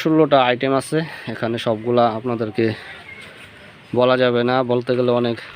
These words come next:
ভিডিও লম্বা হয়ে যাবে। তারপরে দিব আমি এখানে কিছু মিশ্র রাসায়নিক সার, অল্প কিছু,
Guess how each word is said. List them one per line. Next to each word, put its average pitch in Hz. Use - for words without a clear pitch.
ভিডিও 120
লম্বা 120
হয়ে 110
যাবে। 123
তারপরে 123
দিব 135
আমি 120
এখানে 123
কিছু 127
মিশ্র 120
রাসায়নিক 113
সার, 113
অল্প 120
কিছু, 139